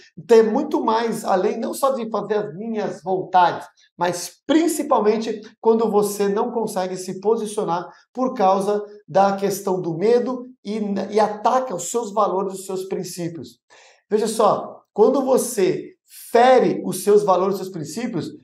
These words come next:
você está deixando de ser leal e íntegro com você mesmo. E aí, você passa a dar um recado, como eu falei pro seu subconsciente, do seguinte: "Olha,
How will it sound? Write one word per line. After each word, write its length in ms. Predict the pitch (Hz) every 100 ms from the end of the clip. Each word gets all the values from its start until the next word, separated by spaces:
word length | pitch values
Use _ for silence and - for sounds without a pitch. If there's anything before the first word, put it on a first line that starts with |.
| _
você 300 | 202 208 214
está 280 | 214 - 180
deixando 920 | 156 233 262 - 214 214 233 269 -
de 200 | 147 196
ser 580 | 202 - 190 185 190 -
leal 720 | 180 170 233 233 185 208 202 - - -
e 260 | 196 196 240
íntegro 460 | 269 214 165 135
com 180 | - 233
você 320 | 226 220 226
mesmo. 400 | 240 214 214 214 - _ _ _ _ _ _
E 120 | 214
aí, 420 | 214 262 277 - - -
você 380 | 190 240 - 262
passa 540 | 262 233 254 - 214 -
a 420 | 208 233 226 -
dar 220 | 175 226 247
um 100 | 226
recado, 560 | 208 202 240 254 233
como 160 | 220 220
eu 80 | 214
falei 180 | 208
pro 120 | 208 208
seu 100 | 208
subconsciente, 840 | 208 208 202 196 - 190 226 -
do 100 | 220
seguinte: 420 | - 202 202 226
"Olha, 360 | 220 170 139